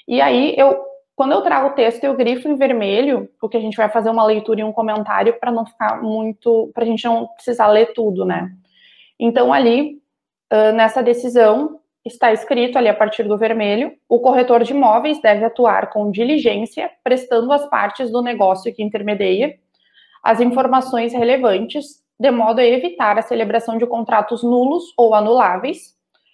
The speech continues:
podendo, nestes casos, constatada a sua negligência quanto às cautelas que razoavelmente são esperadas de sua parte, responder por perdas e danos."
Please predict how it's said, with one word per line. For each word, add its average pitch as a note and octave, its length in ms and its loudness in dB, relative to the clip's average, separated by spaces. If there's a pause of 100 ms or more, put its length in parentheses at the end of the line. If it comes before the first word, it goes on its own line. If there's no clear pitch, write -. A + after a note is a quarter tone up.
(180)
podendo, B3+ 420 2
nestes B3+ 400 -4
casos, A3+ 440 0
constatada A#3 680 -2
a D#4 40 -2
sua B3+ 260 -4
negligência A3 760 -2
quanto G#3+ 300 0
às G#3+ 120 -6
cautelas G#3 500 0
que - 80 -8
razoavelmente G#3+ 760 0
são G#3 100 -6
esperadas G3 540 -2
de F#3 120 -12
sua A#3+ 140 -2
parte, G#3+ 420 -4
responder A#3+ 540 -4
por - 160 -12
perdas G3 360 0
e A3 60 0
danos." F#3 540 -4